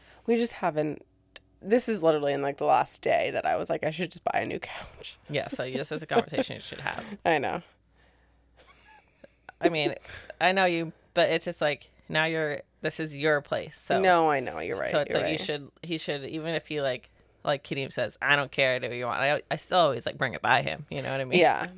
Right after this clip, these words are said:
Speaker 1: But you also have, like, joint things.
Speaker 2: No, we don't.
Speaker 1: Oh, you don't have joint accounts?
Speaker 2: Yeah, a savings account for
Speaker 1: Hmm.
Speaker 2: a down payment on a house.
Speaker 1: House.
Speaker 2: But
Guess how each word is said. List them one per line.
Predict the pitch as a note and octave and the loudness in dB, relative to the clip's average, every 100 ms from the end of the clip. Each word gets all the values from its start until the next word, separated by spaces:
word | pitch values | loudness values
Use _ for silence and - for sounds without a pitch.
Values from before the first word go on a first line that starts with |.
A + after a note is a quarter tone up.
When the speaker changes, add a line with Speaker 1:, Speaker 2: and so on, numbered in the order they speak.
| - - | -14 -6
Speaker 1:
But | A#3 | 0
you | B3 B3 | 6 12
also | A#3+ B3+ | 12 10
have, | B3+ | 6
like, | A#3+ G#3+ | 6 4
joint | - D#3 D3 G2+ - - _ _ _ _ _ _ _ _ _ | 2 2 2 -2 -8 -20 _ _ _ _ _ _ _ _ _
things. | - C#3 A2 D#3+ - - | 0 0 -2 -8 -12 -8
Speaker 2:
No, | F#3 | -4
we | G3 | -2
don't. | G3 C#3 - _ - | -2 -4 -10 _ -2
Speaker 1:
Oh, | |
you | D#3+ | 0
don't | E3 | 0
have | |
joint | D#3+ E3 | -2 -2
accounts? | E3 F#3 A3 - _ - _ _ | 0 0 0 -4 _ -20 _ _
Speaker 2:
Yeah, | F3 D3 | 2 4
a | C#3+ | 4
savings | - D3 D#3 C#3+ C3 | 0 -2 -2 -4 -8
account | C3+ C#3+ C3+ - | -2 -2 -2 -2
for | C#3+ C3+ | 0 2
Speaker 1:
Hmm. | C#3 | 4
Speaker 2:
a | C#3 C#3+ - - | 4 2 -4 -4
down | C3+ C#3 | -2 -2
payment | E3+ C3+ B2+ | -2 -4 -4
on | A2+ | -4
a | |
house. | C3+ F#3 | -2 2
Speaker 1:
House. | C#3 C3+ - | 0 0 -2
Speaker 2:
But | C#3 A2 | 0 0